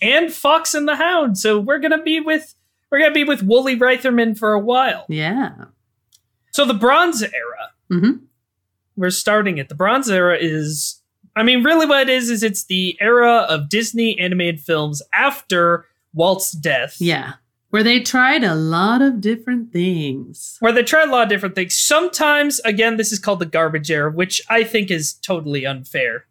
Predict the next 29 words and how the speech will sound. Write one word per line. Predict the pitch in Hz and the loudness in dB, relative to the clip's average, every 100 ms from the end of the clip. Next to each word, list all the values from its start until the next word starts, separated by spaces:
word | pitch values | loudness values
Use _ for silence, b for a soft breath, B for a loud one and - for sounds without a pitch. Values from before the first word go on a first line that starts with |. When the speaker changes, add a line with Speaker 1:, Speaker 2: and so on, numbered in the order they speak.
| _ | _
Speaker 2:
Yeah, | 262 233 | 0 0
Speaker 1:
I | |
Speaker 2:
they're | - | 2
Speaker 1:
think | 226 | 2
Speaker 2:
not | 254 247 156 | 4 2 0
all | 180 196 | 0 2
garbage. | 170 151 143 156 185 - - - _ _ b b - | 0 -2 -2 -4 -4 -6 -6 -10 _ _ b b 0
Speaker 1:
Yeah, | 359 277 | 2 2
and | 262 | 2
I | 330 | 2
mean, | 349 | 2
like, | 320 294 - | 2 0 -2
pound | 339 381 294 | 0 0 0
for | 226 190 | -4 -4
pound, | - 233 214 180 | -2 0 0 0
these | 196 185 | -2 0
movies | 196 196 180 | 0 0 -2
are | 160 | -4
better | 139 156 160 | -4 -2 -2
than | 151 143 | -4 -6
the | 127 | -6
wartime | 120 165 202 - 135 127 | -4 -2 -2 -4 -6 -4
era, | 127 123 123 | -4 -4 -4
right? | 156 196 180 | -2 0 0
I | |
mean, | 156 143 | -2 2
if | 285 269 | 4 6
you're | 294 | 4
gonna, | - 240 196 | 4 2 0